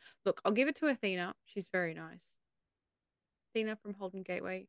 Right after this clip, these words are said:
you deal with the Holdens now. They've restructured somehow because it was,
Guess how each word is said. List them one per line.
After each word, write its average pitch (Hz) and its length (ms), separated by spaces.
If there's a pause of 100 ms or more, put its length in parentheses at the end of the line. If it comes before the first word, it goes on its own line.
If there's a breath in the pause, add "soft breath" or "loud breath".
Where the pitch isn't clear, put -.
you 185 100
deal 170 200
with 175 100
the 175 80
Holdens 180 500
now. 196 360
They've 160 160
restructured 190 760
somehow 180 440
because 165 360
it 170 100
was, 151 280